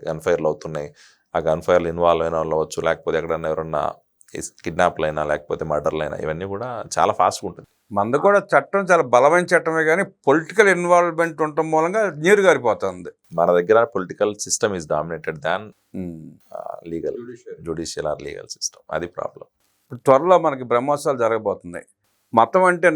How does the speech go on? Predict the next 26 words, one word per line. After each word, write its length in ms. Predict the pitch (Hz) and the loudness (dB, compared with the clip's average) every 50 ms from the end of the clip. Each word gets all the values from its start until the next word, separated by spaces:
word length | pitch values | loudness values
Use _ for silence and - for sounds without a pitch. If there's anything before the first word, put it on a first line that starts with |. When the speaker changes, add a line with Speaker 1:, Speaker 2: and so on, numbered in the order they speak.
| 147 | 2
Speaker 2:
నమ్మకం 320 | 139 139 143 143 131 139 139 135 | -2 -2 -4 -6 -4 -4 -2 -2
లేని 200 | 127 117 113 107 104 101 | 0 -2 -2 -4 -2 0
బొమ్మన 260 | 110 113 127 147 139 131 - | 0 2 2 0 -2 0 0
కరుణాకర్ 460 | 123 110 110 113 117 107 98 107 98 95 | 0 0 2 0 0 0 0 0 0 0
రెడ్డి 220 | 90 85 80 90 82 - _ _ _ _ _ _ _ _ 117 | -2 -2 -4 -8 -10 -10 _ _ _ _ _ _ _ _ 2
గత 180 | 113 - - 143 135 131 - - | 4 6 4 4 4 4 4 2
పద్నాలుగు 380 | 123 120 120 131 135 135 135 135 | 2 2 2 0 2 4 4 2
నెలల 220 | 135 135 139 139 139 | 2 0 -2 -4 -6
నుంచి 180 | 135 127 160 165 143 - _ _ | -8 -6 -8 -10 -10 -10 _ _
టీటీడీ 280 | - 143 139 127 - 147 139 | -2 -2 -2 0 -2 0 2
మీద 100 | 135 131 123 117 | 4 4 4 4
ఎలాంటి 220 | 123 131 127 127 120 | 4 2 4 2 2
ఆరోపణలు 300 | 120 120 - 123 120 117 113 | 2 2 0 -2 0 2 2
చేస్తున్నాడో 300 | 107 - - 120 107 - 107 | 0 2 -2 -6 -2 0 0
చూస్తున్నాం. 360 | 95 90 - - 90 78 - - _ _ _ _ _ _ _ _ _ - 123 | 0 0 0 -8 -10 -10 -10 -12 _ _ _ _ _ _ _ _ _ 2 2
నిన్న 140 | 151 151 160 160 | 4 4 6 6
కూడా 120 | 180 165 143 131 | 6 4 6 4
బ్రహ్మోత్సవాలకు 580 | 127 127 139 160 165 156 165 165 147 139 117 120 120 | 2 2 4 2 2 4 4 2 2 2 0 0 -2
ముందు 240 | 123 127 120 120 92 - - _ _ _ _ _ _ - 107 107 | -2 0 0 0 0 0 -4 _ _ _ _ _ _ -2 2 4
గంజాయి 480 | 104 117 127 139 139 160 156 151 151 135 123 | 4 4 4 4 4 4 6 6 4 2 2
బ్యాచ్ని 320 | 120 117 113 110 - 117 101 92 - | 2 2 2 0 -4 -10 -10 -4 -2
పోగు 200 | 107 107 110 117 110 | -2 -2 -2 -2 -4
చేసి 300 | 110 110 104 - - 156 190 208 - _ _ _ _ _ _ _ _ _ - 180 | -4 -4 -4 -4 -6 -6 -6 -6 -8 _ _ _ _ _ _ _ _ _ 2 4
అలలు 220 | - 120 135 151 143 117 | 6 8 8 6 4 0
సృష్టించమని 560 | - 131 113 - 135 139 127 123 117 110 107 107 | -8 -16 -16 -16 -16 -14 -10 -10 -10 -6 -6 -6
చెప్పి 280 | 104 104 _ - 147 | -6 -6 _ -8 -8